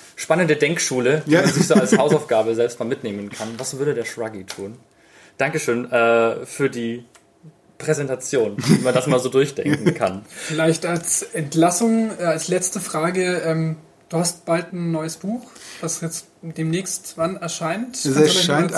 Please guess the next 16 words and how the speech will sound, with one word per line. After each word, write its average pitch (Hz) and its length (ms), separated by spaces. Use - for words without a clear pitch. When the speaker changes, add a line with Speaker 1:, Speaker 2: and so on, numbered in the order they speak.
Speaker 3:
erzählen? 202 160
Speaker 2:
am 214 40
vierten 185 520
September 196 580
ein 170 180
Buch, 214 180
das 185 180
ich 170 100
geschrieben 185 380
habe. 156 160
Es 147 100
heißt 143 220
Gebrauchsanweisungen 156 960
für 147 200
das 135 140
Internet. 202 540